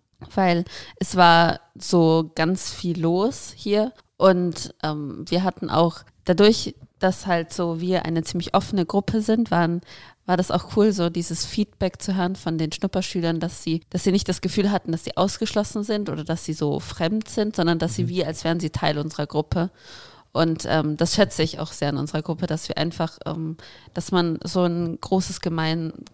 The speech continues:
Speaker 1: so eine große Gemeinschaft hat.
Speaker 2: Mhm, mhm.
Speaker 1: Und, ähm,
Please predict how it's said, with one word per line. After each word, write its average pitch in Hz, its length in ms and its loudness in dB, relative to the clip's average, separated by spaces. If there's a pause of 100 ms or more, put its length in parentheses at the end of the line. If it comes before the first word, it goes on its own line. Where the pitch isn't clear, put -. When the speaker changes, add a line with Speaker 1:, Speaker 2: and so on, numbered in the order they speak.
(100)
Speaker 1:
so - 140 -2
eine 170 100 2
große 180 260 0
Gemeinschaft 165 600 -6
hat. - 300 -6
Speaker 2:
Mhm, 123 80 -6 (200)
mhm. 117 100 -8 (320)
Speaker 1:
Und, 165 540 0
ähm, 160 360 -4